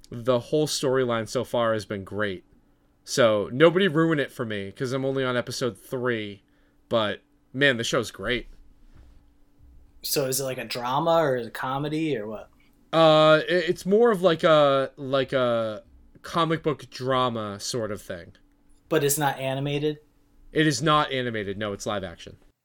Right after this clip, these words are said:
Speaker 2: Okay. Yeah, maybe I'll check that out. But, yeah, True Detective season three.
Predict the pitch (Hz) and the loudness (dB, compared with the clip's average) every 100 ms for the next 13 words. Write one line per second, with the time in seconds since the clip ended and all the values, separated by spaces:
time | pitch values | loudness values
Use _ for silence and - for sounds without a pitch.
0 | 120 - - - _ _ _ _ _ _ | -20 -18 -18 -20 _ _ _ _ _ _
1 | _ _ _ _ - 135 131 117 123 127 | _ _ _ _ -8 -4 -2 -4 -6 -6
2 | 120 - 131 127 127 123 - _ _ _ | -6 -6 -6 -6 -6 -6 -10 _ _ _
3 | _ _ _ _ _ _ 131 127 - 160 | _ _ _ _ _ _ -6 -6 -4 2
4 | 147 131 165 165 156 156 147 151 143 135 | 2 2 -2 -2 0 0 0 -6 -6 -8
5 | 131 113 123 135 147 | -8 -10 -6 -4 -6